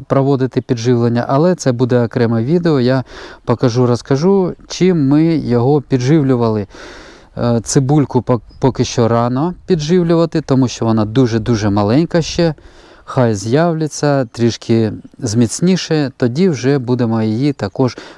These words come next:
за потреби проводити, будемо підживлення. Е, тюльпани ще не квітнуть, вони вже вийшли, вони вже розвиваються.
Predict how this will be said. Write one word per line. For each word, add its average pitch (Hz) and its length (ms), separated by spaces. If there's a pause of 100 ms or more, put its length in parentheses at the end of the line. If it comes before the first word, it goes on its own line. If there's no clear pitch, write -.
(120)
за 127 360
потреби 156 720
проводити, 131 920 (260)
будемо 123 580 (420)
підживлення. 113 800 (920)
Е, 123 260
тюльпани 117 800 (680)
ще - 300
не 113 140
квітнуть, 113 640 (1200)
вони 117 340
вже 107 280
вийшли, 147 460
вони 120 300
вже 107 240
розвиваються. 139 920